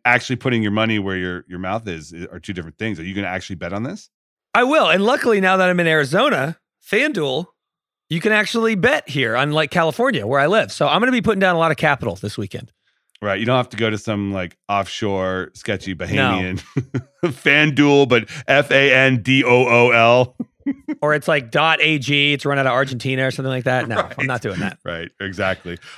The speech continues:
Speaker 1: Um, all right. Well, good luck to you. I will not be putting any money on it. I will be watching, though. And, uh, I'm, you know, I'm, I, I think there, there's a lot of caveats here. Let's say,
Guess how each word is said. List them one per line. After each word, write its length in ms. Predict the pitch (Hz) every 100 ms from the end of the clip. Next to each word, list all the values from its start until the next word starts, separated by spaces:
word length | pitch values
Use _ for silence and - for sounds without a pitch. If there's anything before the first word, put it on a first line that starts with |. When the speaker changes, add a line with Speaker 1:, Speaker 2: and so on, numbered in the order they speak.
| -
Speaker 1:
Um, 260 | 117 110 117
all 80 | 160
right. 160 | 185
Well, 260 | 165 165 160
good 260 | 131 175 165
luck 180 | 180
to 100 | -
you. 280 | 202 151 123
I 160 | 139 143
will 80 | 156
not 180 | 165
be 80 | 185
putting 240 | 170 170 143
any 140 | 135
money 240 | 117 107
on 160 | 104 107
it. 120 | 127 117
I 100 | 113
will 180 | 120
be 120 | 156 143
watching, 420 | 120 127 113 101
though. 300 | 87 92 - 104
And, 360 | 95 95 90
uh, 380 | 98 92 90 90
I'm, 260 | 95 98 92 _
you 120 | 104
know, 160 | 87 85 _ 90
I'm, 240 | 92 87 _ -
I, 160 | 95 -
I 120 | 107
think 280 | 135 131 110 - -
there, 180 | 190 214
there's 180 | 247 240
a 40 |
lot 140 | 233
of 60 | 196
caveats 480 | 151 123 104 92 -
here. 180 | 95 73 _ _
Let's 180 | 160 -
say, 360 | 214 202 180